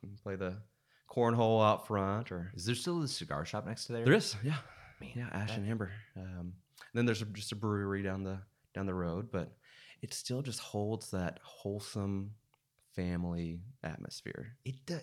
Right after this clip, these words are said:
Speaker 2: it somehow just
Speaker 1: Mm.
Speaker 2: grabbed this, like, thread of magic and just
Speaker 1: Mm.
Speaker 2: wove it through
Speaker 1: Yeah.
Speaker 2: this street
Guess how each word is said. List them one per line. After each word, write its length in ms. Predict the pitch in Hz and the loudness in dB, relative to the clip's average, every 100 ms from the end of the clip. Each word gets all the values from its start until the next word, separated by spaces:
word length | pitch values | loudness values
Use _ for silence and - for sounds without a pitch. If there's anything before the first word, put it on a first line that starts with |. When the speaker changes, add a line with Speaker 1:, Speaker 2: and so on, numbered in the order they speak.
| - | -6
Speaker 2:
it 160 | 160 | -6
somehow 540 | - - 190 185 196 165 | -4 -4 -2 -2 -2 -2
just 240 | 165 160 | -2 -2
Speaker 1:
Mm. 20 | |
Speaker 2:
grabbed 240 | 110 170 170 | -2 0 -2
this, 160 | 170 | -2
like, 160 | 151 104 | -2 -4
thread 280 | - 143 147 | -2 2 2
of 120 | 147 | 2
magic 400 | 107 104 110 110 | 0 0 0 -2
and 100 | 131 | 0
just 160 | 131 135 | 0 2
Speaker 1:
Mm. 100 | 127 | 2
Speaker 2:
wove 280 | 117 123 151 | 4 6 6
it 180 | 190 190 | 4 4
through 140 | 117 120 | 2 4
Speaker 1:
Yeah. 100 | 156 | 4
Speaker 2:
this 100 | 127 | 6
street 600 | - - 123 147 196 | 4 4 2 2 0